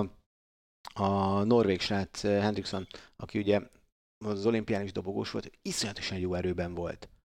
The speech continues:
Itt, itt azért szerintem, tehát, hogy én azt gondolom, hogy az első ötben, beleértve Bencét is, maradt. Tehát, hogy, hogy, hogy ők itt, itt,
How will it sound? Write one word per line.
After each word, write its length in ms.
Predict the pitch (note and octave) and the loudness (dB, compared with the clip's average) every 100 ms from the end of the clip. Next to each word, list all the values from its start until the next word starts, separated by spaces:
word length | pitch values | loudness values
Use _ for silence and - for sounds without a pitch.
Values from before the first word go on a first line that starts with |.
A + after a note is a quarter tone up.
| _ _ | _ _
Itt, 160 | A#2 - | -4 -4
itt 160 | A#2+ | 0
azért 220 | B2 B2 | 4 4
szerintem, 420 | B2+ C3+ C3 - - | 4 4 2 0 0
tehát, 460 | B2 A2+ B2 A#2 | 0 2 0 0
hogy 160 | - A#2+ | 0 2
én 100 | B2 | 4
azt 160 | E3+ | 4
gondolom, 240 | G#2 A#2+ C3 | 2 2 2
hogy 100 | A#2+ | 4
az 60 | |
első 360 | D3+ B2+ - A#2+ | 4 6 4 2
ötben, 400 | - C#3 G2+ G#2 | 4 2 6 4
beleértve 360 | A2 G#2+ G2 - | 6 4 2 0
Bencét 360 | F2+ F#2 A2 G#2+ | -6 -4 -4 -4
is, 140 | A2 | -2
maradt. 540 | C3 A#2 - - - - _ _ _ _ _ _ | 4 2 2 -10 -20 -20 _ _ _ _ _ _
Tehát, 300 | G2+ G#2 - | -2 -2 0
hogy, 220 | A2 G#2+ | 0 0
hogy, 240 | G#2 G#2+ | 2 0
hogy 200 | G#2 A2 | 4 4
ők 220 | A2+ A#2 - | 6 4 2
itt, 220 | A2+ - | -4 -4
itt, 300 | A#2+ - | -6 -6